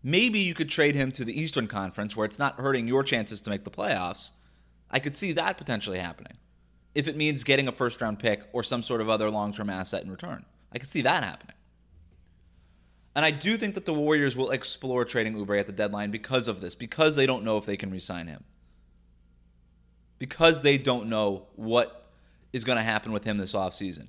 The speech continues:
But if you trade him for some other player that's under contract,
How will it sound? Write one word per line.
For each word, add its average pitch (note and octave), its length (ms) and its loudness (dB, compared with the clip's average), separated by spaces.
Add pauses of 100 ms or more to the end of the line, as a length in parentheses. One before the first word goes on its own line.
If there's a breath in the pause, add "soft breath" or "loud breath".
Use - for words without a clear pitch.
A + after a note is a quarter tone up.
(280 soft breath)
But B2+ 160 8
if B2+ 140 2
you B2+ 80 -6
trade D3 240 6
him C#3 140 -2
for C3 80 -6
some C3 260 -2
other A#2 220 4
player A2+ 240 2
that's G#2+ 160 0
under G2+ 160 -4
contract, C#3 640 0